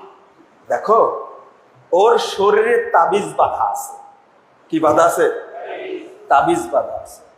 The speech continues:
এই জন্য ওকে কি আমি কালেমা পড়াইনি। আপনি ভেবে দেখেন, লোকটা আসছে দূর থেকে,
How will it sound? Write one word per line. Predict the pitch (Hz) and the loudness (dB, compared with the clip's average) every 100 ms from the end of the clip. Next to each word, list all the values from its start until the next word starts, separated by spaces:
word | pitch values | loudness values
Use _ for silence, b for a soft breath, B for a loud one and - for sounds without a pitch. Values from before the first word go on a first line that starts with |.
| _ _ _ _ _ _ _ _ _ | _ _ _ _ _ _ _ _ _
এই | 262 285 294 247 | 2 2 0 0
জন্য | 277 254 269 311 605 - - - - _ | 0 0 0 0 -2 -6 -16 -20 -20 _
ওকে | 175 175 202 | -4 0 0
কি | 214 247 160 98 - - - - - - - - _ | 2 2 0 -4 -14 -20 -20 -16 -16 -16 -20 -20 _
আমি | 175 170 | -2 -2
কালেমা | 170 156 160 165 202 - - - - - - | 2 4 4 4 4 2 -2 -12 -20 -18 -12
পড়াইনি। | - - 92 - _ _ _ _ _ - _ _ - - | -12 -12 -18 -20 _ _ _ _ _ -20 _ _ -20 -8
আপনি | - 165 156 | -4 0 -2
ভেবে | 151 160 180 | -2 -2 0
দেখেন, | 165 135 170 - - - _ _ _ _ _ _ _ _ _ - 113 | 2 -2 -4 -12 -16 -20 _ _ _ _ _ _ _ _ _ -10 -2
লোকটা | 165 - 196 | -2 0 4
আসছে | 185 185 185 - 208 202 | 4 4 0 -4 0 2
দূর | 202 190 214 208 | 2 0 0 -2
থেকে, | 214 196 190 - - | -4 0 0 0 -6